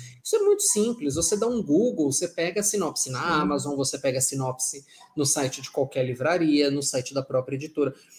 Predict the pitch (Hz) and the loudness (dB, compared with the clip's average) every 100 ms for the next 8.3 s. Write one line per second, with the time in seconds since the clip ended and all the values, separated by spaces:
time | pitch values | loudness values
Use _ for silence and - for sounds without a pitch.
0 | - 160 160 165 240 254 214 202 - - | -4 4 4 4 2 2 2 0 0 0
1 | 165 214 240 143 135 170 156 139 - 139 | 0 0 0 0 0 0 0 -2 -2 0
2 | 156 127 170 180 160 151 147 139 135 131 | 0 2 2 2 2 0 0 0 -2 -4
3 | 131 _ _ _ 143 147 143 - 151 139 | -10 _ _ _ -4 -2 -2 0 0 2
4 | 131 - - 156 165 156 135 - - 160 | 0 0 0 2 2 0 -2 -4 -6 -4
5 | 208 - - - - 269 254 277 214 170 | -4 -4 -10 -16 -6 -4 -4 -4 -2 0
6 | 170 123 123 143 143 151 - 175 175 175 | 0 -2 -6 -4 -2 -2 -2 0 2 0
7 | 170 - 190 233 208 214 202 202 185 190 | 0 2 2 0 -2 -2 0 4 4 4
8 | 190 123 | 0 -2